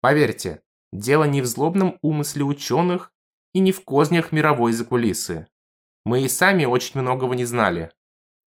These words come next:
Да и сейчас еще знаем намного меньше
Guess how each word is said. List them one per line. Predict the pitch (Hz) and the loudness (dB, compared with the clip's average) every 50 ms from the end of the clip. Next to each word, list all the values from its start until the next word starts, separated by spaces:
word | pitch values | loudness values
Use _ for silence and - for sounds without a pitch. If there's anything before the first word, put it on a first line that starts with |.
| _ _ _ _ _ - | _ _ _ _ _ -4
Да | 156 190 | -2 0
и | 202 196 | 0 0
сейчас | 196 - 196 175 - - 127 101 90 87 - - | 0 -2 -6 -6 -4 -2 -2 0 -2 -2 -4 -6
еще | 104 95 - - 113 104 | -8 -8 -6 -4 -4 -4
знаем | 104 113 123 131 131 123 120 120 123 143 - _ _ - | -2 0 0 2 2 2 0 -2 -4 -10 -14 _ _ -6
намного | 135 139 143 139 131 127 104 90 98 | -2 -2 0 0 0 0 0 0 0
меньше | 95 104 143 175 190 180 - - - 160 156 160 165 | 0 0 2 0 0 0 -2 -4 -6 -6 -6 -6 -10